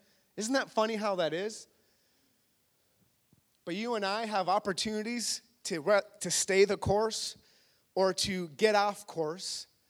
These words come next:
and to watch our lives end up in a place where we never thought possible. And today, I wanted to encourage someone today to stay the course, keep the faith,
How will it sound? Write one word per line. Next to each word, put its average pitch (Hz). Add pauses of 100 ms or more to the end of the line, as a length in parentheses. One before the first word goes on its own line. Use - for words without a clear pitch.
(320)
and 170
to 185
watch 214
our 208
lives 185
end 214
up 208
in 190
a 170
place 190
where 170
we 160
never 190
thought 185
possible. 135 (560)
And 165
today, 220 (180)
I 170
wanted 208
to 220
encourage 190
someone 190
today 139 (540)
to 135
stay 196
the 208
course, 175 (500)
keep -
the 208
faith, 160